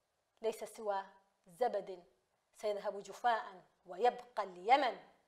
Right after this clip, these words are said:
أيها اليمنيون الأحرار الكرماء، شعبنا اليمني الصابر المكافح، قبل تسع سنوات واجه اليمنيون نظام المخلوع علي صالح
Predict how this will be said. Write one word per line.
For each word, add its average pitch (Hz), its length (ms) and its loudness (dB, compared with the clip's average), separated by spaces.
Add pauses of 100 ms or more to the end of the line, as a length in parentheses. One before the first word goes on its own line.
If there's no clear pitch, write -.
(420)
أيها 294 220 4
اليمنيون 240 560 -2
الأحرار 214 420 0
الكرماء، 202 580 -4 (1200)
شعبنا 214 440 2
اليمني 202 640 -10 (100)
الصابر 190 600 -4 (560)
المكافح، - 800 -10 (1500)
قبل 285 240 6 (720)
تسع 320 240 0
سنوات 247 680 -2 (600)
واجه 262 360 4
اليمنيون 226 920 -6
نظام 233 300 0
المخلوع 214 460 -4
علي 196 200 -6
صالح - 480 -14